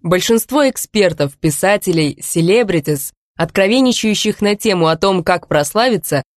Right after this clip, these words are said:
сводят все свои советы к одному единственному — "Не ходите в шоу-бизнес". Забудьте о своей мечте стать звездой.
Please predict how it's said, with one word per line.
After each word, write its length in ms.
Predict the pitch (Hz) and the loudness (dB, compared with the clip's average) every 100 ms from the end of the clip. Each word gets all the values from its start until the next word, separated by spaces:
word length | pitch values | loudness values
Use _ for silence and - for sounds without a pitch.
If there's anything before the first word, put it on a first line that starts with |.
| _ - | _ -12
сводят 420 | 226 330 330 262 | -2 0 0 -2
все 220 | - 285 | -2 -2
свои 240 | - 240 | 0 0
советы 520 | 214 208 208 294 330 294 | 2 2 2 2 0 0
к 80 | 294 | 0
одному 440 | 226 226 202 180 | 2 2 4 2
единственному — 920 | 208 240 269 202 - 156 156 151 131 - _ - | 2 2 2 0 0 0 2 2 -2 -6 _ 0
"Не 200 | 208 220 | 2 2
ходите 640 | 214 185 160 175 180 233 | 2 2 2 0 0 0
в 60 | 220 | -2
шоу-бизнес". 840 | - 262 269 262 208 151 139 - - _ _ - | 0 2 2 0 0 0 -2 -4 -14 _ _ -6
Забудьте 680 | 185 240 220 294 - 208 | 0 0 2 0 2 0
о 60 | 190 | 0
своей 340 | 196 202 233 | 2 2 4
мечте 420 | 214 196 - 269 | 2 0 -2 -2
стать 360 | 285 - 233 208 | 0 0 0 0
звездой. 580 | 220 233 202 196 151 | 0 0 2 2 2